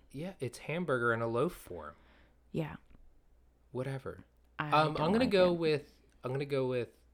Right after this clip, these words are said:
Speaker 1: probably n-, never eat my favorite food again, because as I experience things in life,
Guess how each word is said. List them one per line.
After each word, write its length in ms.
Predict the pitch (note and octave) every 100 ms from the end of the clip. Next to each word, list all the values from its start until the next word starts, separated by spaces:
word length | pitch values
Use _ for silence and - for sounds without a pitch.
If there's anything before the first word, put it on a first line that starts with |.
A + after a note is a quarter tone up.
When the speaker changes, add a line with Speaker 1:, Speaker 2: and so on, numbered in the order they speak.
| _ _ _ - _ _ _ _
Speaker 1:
probably 400 | - D3 C#3+ B2
n-, 180 | A2+ A2+ - - - _ - - _
never 320 | B2+ B2+ B2
eat 160 | B2 B2
my 80 | G#2+
favorite 360 | - G#2+ G#2 -
food 320 | A2 G2 F#2+
again, 300 | F#2 F#2 F#2
because 640 | - F2+ G2 G2 F#2 F#2 - _ - - - _ _ -
as 200 | G#2+ G#2+ G#2 - -
I 120 | G#2+
experience 720 | G#2+ - - B2 G#2+ A#2+ A#2
things 240 | C3 B2+ B2+
in 180 | C3
life, 380 | C3+ D#3+ B2+ A#2+